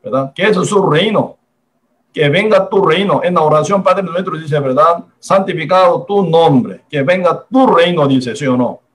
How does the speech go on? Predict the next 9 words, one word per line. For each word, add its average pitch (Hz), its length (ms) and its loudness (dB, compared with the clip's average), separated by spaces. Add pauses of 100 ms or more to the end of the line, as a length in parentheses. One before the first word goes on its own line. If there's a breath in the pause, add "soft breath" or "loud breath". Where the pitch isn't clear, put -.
¿Qué 214 160 0
reino 185 360 2
va 170 120 4
a 151 40 2
venir? 147 480 -2 (500)
Como 226 260 2
la 196 100 4
voluntad 175 640 0 (640)
tuya 196 400 4